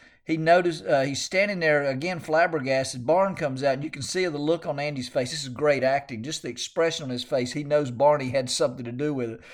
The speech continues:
So <laughs> one of my favorite scenes in this is when he grabs Barney and pulls him into the courthouse, the way Barney leans and <laughs> sort of whirly birds into the courthouse. I just love that. So they get inside, and Barney tells Andy about Count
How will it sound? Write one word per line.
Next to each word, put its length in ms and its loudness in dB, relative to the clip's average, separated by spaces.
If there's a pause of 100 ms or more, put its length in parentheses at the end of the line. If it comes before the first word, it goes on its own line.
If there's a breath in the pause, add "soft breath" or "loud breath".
(180 loud breath)
So 140 4
<laughs> 360 -4
one 120 6
of 100 2
my 160 8
favorite 440 -2
scenes 440 -2
in 80 -6
this 220 -2 (340 loud breath)
is 120 -6
when 120 0
he 40 0
grabs 480 6
Barney 520 4
and 200 -6
pulls 240 2
him 80 -6
into 160 -4
the 100 -4
courthouse, 520 4
the 60 -8
way 140 0
Barney 380 2
leans 520 0
and 200 -2
<laughs> 0 -
sort 280 0
of 180 2 (400 loud breath)
whirly 320 6
birds 340 2
into 200 -4
the 80 -4
courthouse. 480 2
I 100 2
just 220 -6
love 340 0
that. 300 -4 (440 loud breath)
So 440 2
they 160 0
get 180 0
inside, 480 4
and 140 -4
Barney 300 2
tells 520 2
Andy 540 -2
about 420 2
Count 380 -10